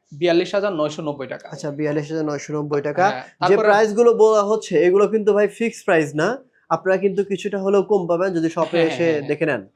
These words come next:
Speaker 1: হ্যাঁ।
Speaker 2: এরপর?
Speaker 1: তারপর একটা ল্যাপটপ দেখে দিই, ল্যাপটপটির মডেল হলো Lenovo ThinkPad সিরিজের এক্স ওয়ান Yoga। এক্স ওয়ান Yoga থাকবে Core i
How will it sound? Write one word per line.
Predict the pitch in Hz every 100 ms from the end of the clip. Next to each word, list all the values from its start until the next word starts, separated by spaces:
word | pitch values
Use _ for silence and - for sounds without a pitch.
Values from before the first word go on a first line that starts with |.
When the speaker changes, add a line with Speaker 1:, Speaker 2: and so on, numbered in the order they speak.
| _ 147
Speaker 1:
হ্যাঁ। | - -
Speaker 2:
এরপর? | 190 202
Speaker 1:
তারপর | 214 247
একটা | 220 214
ল্যাপটপ | 185 185
দেখে | 170 156
দিই, | 147
ল্যাপটপটির | 151 160 165 151
মডেল | 151 196 170
হলো | 147 160 202 - - _ 175
Lenovo | 190 196 208
ThinkPad | 214 214
সিরিজের | 214 208 190 180
এক্স | 175 196
ওয়ান | 175 170
Yoga। | 165 131 127 143
এক্স | -
ওয়ান | 180 165
Yoga | 190 202 208
থাকবে | 202 185 220
Core | 208
i | 180